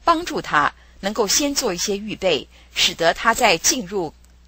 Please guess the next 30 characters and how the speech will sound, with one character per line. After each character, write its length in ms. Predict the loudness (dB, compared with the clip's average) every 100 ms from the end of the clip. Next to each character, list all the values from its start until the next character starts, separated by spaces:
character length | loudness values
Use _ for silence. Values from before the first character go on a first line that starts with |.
| _ -20 -6
内 180 | -2 -2
容 180 | -4 0
导 160 | 0
向 240 | 0 -4 -4
课 180 | -4
程 140 | -4 -6
的 80 | -6
时 120 | -4
候， 300 | 2 2 2 -10 -20 -20 -20 -10
能 120 | -6
够 340 | 0 2 2 -4 -18
浮 260 | -12 -8 -2
在 200 | 0 0
水 220 | -2 -4
面 240 | -6 -8
上。 260 | 0 0 0 -6 -20 -20 -20 -20 -20 -20 -6
接 140 | -2
下 180 | 0 0
去 180 | -2 -2
呢， 300 | 0 -2 -4 -12 -20 -12
所 160 | -2 0
谓 80 | 2
的 80 | -2
语 160 | -4
言 260 | -6 -6 -2
导 180 | 0 0
向 220 | 0 -2
的 80 | -4
课 200 | -6 -4
程， 300 | -4 -8 -12